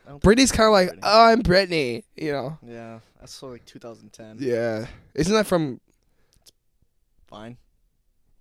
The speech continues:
Speaker 2: <laughs> No, it's Brittany's a character's name in, um, uh, what's that chick sh-, that show that everyone sh-, it's like O G. It's with Lindsay Lohan.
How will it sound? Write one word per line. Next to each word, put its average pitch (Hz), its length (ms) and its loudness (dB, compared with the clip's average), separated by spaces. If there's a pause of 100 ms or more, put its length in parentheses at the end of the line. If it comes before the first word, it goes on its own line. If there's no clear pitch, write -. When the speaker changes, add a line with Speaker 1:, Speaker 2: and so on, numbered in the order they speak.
(200)
Speaker 2:
<laughs> 156 60 -6 (1600)
No, 165 200 -2
it's 143 200 -6
Brittany's 185 380 -2
a 156 120 -4
character's 156 440 -8
name 135 240 -8
in, 123 180 -10
um, 120 460 -12 (1900)
uh, 147 220 2
what's 165 200 -2
that 190 140 -4
chick - 240 0
sh-, - 180 -6 (100)
that 139 160 -8 (120)
show 165 240 0
that 151 120 -2
everyone 147 240 -6
sh-, - 200 -6
it's 139 180 -8
like 156 160 -8
O 151 180 -4
G. 139 320 -12 (520)
It's 170 160 2
with 180 180 0
Lindsay 185 240 -2
Lohan. 170 520 0